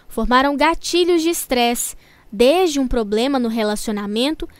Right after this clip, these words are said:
até as crises sofridas na área da saúde e da economia em todo o país. Em Patos de Minas, o cenário não é muito diferente.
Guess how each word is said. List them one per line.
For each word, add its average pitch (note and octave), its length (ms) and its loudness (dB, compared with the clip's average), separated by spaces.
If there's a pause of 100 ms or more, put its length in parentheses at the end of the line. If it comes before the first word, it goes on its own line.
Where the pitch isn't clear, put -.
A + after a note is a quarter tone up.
(240)
até D4+ 220 0
as G4+ 240 0
crises F4+ 500 0
sofridas C4+ 680 -2
na B3+ 120 0
área A3 340 2
da G#3 120 -4
saúde A3 720 -4 (260)
e A3+ 80 -4
da F#3+ 160 -4
economia C#4 720 0 (120)
em E4+ 180 -2
todo D#4 400 2
o D#4 60 -4
país. B3+ 580 -2 (580)
Em E4+ 240 2
Patos G3+ 400 -2
de B3+ 120 -2
Minas, D4 500 0 (260)
o - 80 -6
cenário F4 520 2
não G4+ 180 0
é B4+ 100 0
muito C4 320 0
diferente. A3+ 760 -2